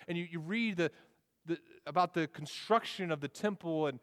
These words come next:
and all the resources that Solomon devoted to the building of this temple. And now you've got a bunch of guys who've been in exile coming out. And, and they, we know from Haggai chapter one,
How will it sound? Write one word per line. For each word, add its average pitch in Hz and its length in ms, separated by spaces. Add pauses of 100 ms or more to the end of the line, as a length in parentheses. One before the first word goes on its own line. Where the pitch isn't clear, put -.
(160)
and 156 100
all 208 260
the 175 120
resources 170 720
that 147 160
Solomon 190 560
devoted 156 580
to - 80
the 147 100
building 190 320
of 180 60
this 160 180
temple. 170 460 (180)
And 175 240 (240)
now 190 560 (160)
you've 196 120
got 208 160
a 175 40
bunch 202 300
of 160 100
guys 190 480
who've 180 100
been 180 120
in 170 80
exile 165 560
coming 220 300
out. 151 280
And, 170 160 (160)
and 170 220 (260)
they, 160 140 (200)
we 160 120
know 196 160
from 180 100
Haggai 180 320
chapter 165 380
one, 180 420